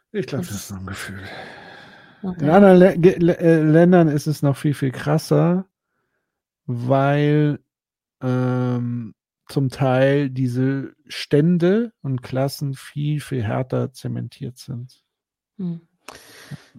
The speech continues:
Speaker 2: Na gut, was können wir jetzt auch nicht lösen für Emilio, ähm, wo er
Speaker 1: Ich finde,
Speaker 2: da
Speaker 1: er
Speaker 2: so wohnt?
Speaker 1: hat gar kein Problem. Das ist, <laughs> das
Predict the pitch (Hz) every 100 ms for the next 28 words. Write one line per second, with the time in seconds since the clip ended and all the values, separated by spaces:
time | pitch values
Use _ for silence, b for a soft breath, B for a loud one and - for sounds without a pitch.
0 | - 202 214 330 294 - B B 202 202
1 | - - - B B 202 208 208 208 208
2 | 247 226 202 202 214 214 208 202 208 233
3 | 247 277 - 226 196 190 190 190 190 190
4 | b - - 180 185 180 175 262 220 196
5 | 175 170 185 214 190 - - - 175 156
6 | 147 151 160 113 120 131 131 135 - -
7 | - - - - 196 - 170 - - -
8 | - - 160 -